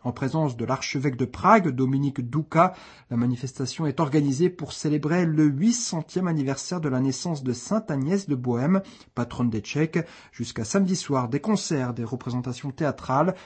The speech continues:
ou encore des lectures de lettres de Sainte Agnès figurent au programme de ces fêtes de Prague. Agnès de Prague a été canonisée, rappelons-le, par le pape Jean-Paul deux en novembre dix-neuf cent quatre-vingt-neuf, quelques jours avant la révolution qui a entraîné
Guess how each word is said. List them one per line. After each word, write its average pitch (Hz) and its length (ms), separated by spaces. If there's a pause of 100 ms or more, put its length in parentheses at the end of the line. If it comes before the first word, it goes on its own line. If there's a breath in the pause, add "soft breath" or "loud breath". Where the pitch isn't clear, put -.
(180 loud breath)
ou 139 80
encore 151 260
des 143 80
lectures 175 420
de 123 140
lettres 139 380
de 123 120
Sainte 208 320
Agnès 147 540 (300 loud breath)
figurent 165 420
au 147 60
programme 139 380
de 123 80
ces 131 160
fêtes 165 240
de 160 100
Prague. 202 580 (280 loud breath)
Agnès 151 260
de 180 100
Prague 175 440
a 127 80
été 127 220
canonisée, 131 580
rappelons-le, 135 540
par 156 180
le 139 80
pape 180 320
Jean-Paul 156 560
deux 147 160 (300 loud breath)
en 123 140
novembre 131 500
dix-neuf 131 320
cent 185 140
quatre-vingt-neuf, 123 720
quelques 127 300
jours 135 240
avant 131 160
la 120 60
révolution 123 520 (300 loud breath)
qui 151 120
a 143 160
entraîné 151 520